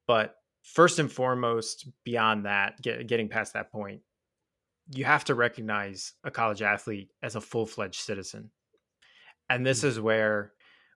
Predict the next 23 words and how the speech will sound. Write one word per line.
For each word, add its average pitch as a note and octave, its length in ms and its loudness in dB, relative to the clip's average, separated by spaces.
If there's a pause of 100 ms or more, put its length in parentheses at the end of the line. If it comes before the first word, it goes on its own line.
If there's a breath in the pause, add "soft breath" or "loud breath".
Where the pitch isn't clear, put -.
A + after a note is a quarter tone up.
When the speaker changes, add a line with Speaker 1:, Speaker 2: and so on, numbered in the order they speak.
Speaker 1:
my A2 240 2
criticisms A2 640 -2
of G2 340 -6 (260)
e-, A#2+ 40 -10 (240)
everybody's A#2+ 640 4
proposed A#2 500 0
legislation A2 640 0
that's G2+ 140 -6
come G#2 180 -6
out G2+ 180 -6
so G#2 180 -4
far G2 340 -4
is G2 140 -12
that A#2 140 0
nothing A2+ 720 0
does F#2+ 320 -8
that. - 220 -14 (920)
Everyone C3+ 440 4
Speaker 2:
Yeah. A#2+ 40 -2
Speaker 1:
is A2 80 -4
still B2 260 0
recognizing G#2+ 840 -4
it G#2 180 -8